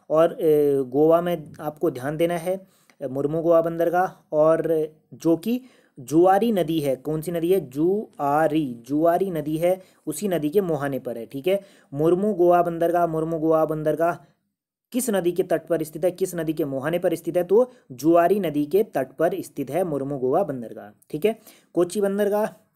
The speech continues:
बताने की बार बार जरूरत नहीं है, केरल में है। बढ़ेंगे अगले प्रश्न की तरफ। चौदहवाँ प्रश्न आपकी स्क्रीन पर पूछा जा रहा है, निम्नलिखित में से कौन सा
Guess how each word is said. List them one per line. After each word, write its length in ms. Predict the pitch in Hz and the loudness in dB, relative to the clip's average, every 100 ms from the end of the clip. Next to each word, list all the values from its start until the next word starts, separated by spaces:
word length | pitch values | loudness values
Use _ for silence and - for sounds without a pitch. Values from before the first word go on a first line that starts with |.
| - _ _ | -20 _ _
बताने 300 | 131 160 175 | 0 0 2
की 100 | 170 | 0
बार 180 | 170 170 | 2 2
बार 140 | 175 | 2
जरूरत 280 | 156 170 165 | 4 2 0
नहीं 100 | 180 | -4
है, 60 | 202 | -6
केरल 320 | 202 139 117 | -2 -2 -4
में 120 | 110 | -10
है। 160 | - - _ - | -18 -20 _ -8
बढ़ेंगे 320 | 143 151 175 | -4 -2 0
अगले 180 | 170 175 | 2 2
प्रश्न 260 | 175 175 175 | 0 -2 -4
की 60 | |
तरफ। 180 | 175 180 | -2 -2
चौदहवाँ 360 | 180 160 160 165 | 0 0 0 0
प्रश्न 260 | 175 175 | -2 0
आपकी 220 | 170 - | -2 -2
स्क्रीन 200 | 175 175 | -4 -4
पर 60 | 170 | -6
पूछा 240 | 165 160 | -6 -4
जा 100 | 165 | 2
रहा 120 | 165 190 | 4 2
है, 120 | - - _ - | -2 -18 _ -4
निम्नलिखित 380 | 156 190 208 208 | 0 0 2 0
में 60 | 202 | 0
से 120 | 254 | -2
कौन 220 | 185 165 | -2 -2
सा 380 | 165 190 226 | 2 2 2